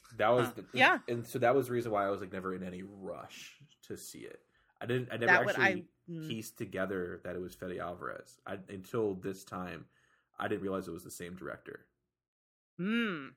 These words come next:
Speaker 1: as Evil Dead. Mm-hmm.
Speaker 3: Gotcha. You probably would have given it a little more leeway had you known,
Speaker 1: I would have.
Speaker 3: right?
Speaker 1: Abs-, a
Speaker 3: Yeah.
Speaker 1: hundred ten percent I would have. Because, like,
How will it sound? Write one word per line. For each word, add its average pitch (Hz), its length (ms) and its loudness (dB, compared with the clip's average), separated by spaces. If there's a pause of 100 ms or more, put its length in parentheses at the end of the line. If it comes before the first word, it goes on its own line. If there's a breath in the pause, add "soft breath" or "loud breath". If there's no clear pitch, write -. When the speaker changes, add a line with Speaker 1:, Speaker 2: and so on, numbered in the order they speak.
Speaker 1:
as 92 180 -4
Evil 90 160 -12
Dead. - 180 -8 (220)
Mm-hmm. 90 300 -10 (680)
Speaker 3:
Gotcha. 135 300 -6 (220 loud breath)
You 202 60 -6
probably 220 200 8
would 202 120 4
have 185 100 4
given 180 220 2
it 165 100 4
a - 20 0
little 165 200 -4
more 156 220 -2
leeway 156 540 -2
had 156 180 0
you 147 80 -6
known, 147 140 2
Speaker 1:
I 104 60 6
would 104 200 2
have. 139 100 0
Speaker 3:
right? 147 200 -4
Speaker 1:
Abs-, 117 260 4 (180)
a 110 200 8
Speaker 3:
Yeah. 151 120 2
Speaker 1:
hundred 113 400 2
ten 110 120 -2
percent 98 300 0
I 90 60 -4
would 90 160 -4
have. 78 220 -8
Because, 107 280 0
like, 110 120 2